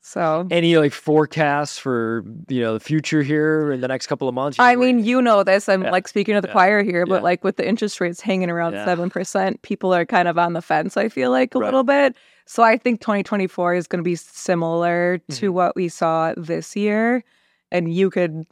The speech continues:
Speaker 1: give us your two cents on where you think rates are headed. But
Speaker 2: Well, yeah, so we're filming this, whatever date this is, the twenty-third of September. Uh, I mean, yeah, the Federal Reserve spoke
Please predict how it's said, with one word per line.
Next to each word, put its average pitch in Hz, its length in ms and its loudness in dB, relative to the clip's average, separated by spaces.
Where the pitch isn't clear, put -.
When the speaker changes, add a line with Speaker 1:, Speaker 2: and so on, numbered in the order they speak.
Speaker 1:
give 196 180 2
us 185 180 4
your 185 120 2
two 180 220 -2
cents 180 340 0
on 180 140 0
where 180 120 0
you 175 140 -2
think 180 260 -4
rates 202 260 0
are 190 160 0
headed. 190 520 0
But 170 160 -4
Speaker 2:
Well, 180 420 6
yeah, 170 240 4
so 175 160 0
we're 165 140 4
filming 190 380 2
this, - 420 0
whatever 147 260 -2
date 139 240 -2
this 131 180 -4
is, 123 140 -4
the 117 80 -6
twenty-third 131 640 -2
of 113 100 -4
September. 123 500 -4
Uh, 123 200 2
I 131 60 0
mean, 135 120 -2
yeah, 139 140 4
the 107 80 -6
Federal 139 260 4
Reserve 120 720 0
spoke - 580 0